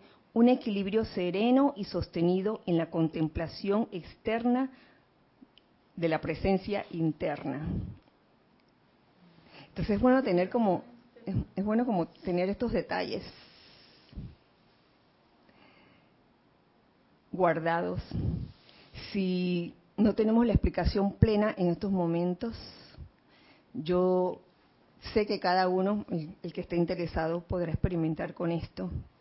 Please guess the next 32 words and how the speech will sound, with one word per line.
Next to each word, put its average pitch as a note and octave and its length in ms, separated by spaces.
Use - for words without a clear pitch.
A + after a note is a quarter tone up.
de, D3+ 500
de - 140
que, F3+ 140
wow, F3+ 460
¿cómo, A3 320
cómo A#3+ 320
se A3 160
visualiza F3+ 800
la E3+ 140
glándula, F3 680
la E3+ 120
unión F#3 380
entre G3+ 260
la D#3+ 440
glándula F#3 400
pituitaria F#3 640
y F3+ 40
la D#3+ 340
glándula F3 400
pineal? E3 480
Y D#3+ 380
pensar F3+ 380
que G#3 320
anteriormente F#3+ 760
sí - 160
estaban G#3 320
unidas, F#3 500
pero E3+ 200
por - 160
ciertas G#3+ 260
razones G#3 460
eso, G#3+ 260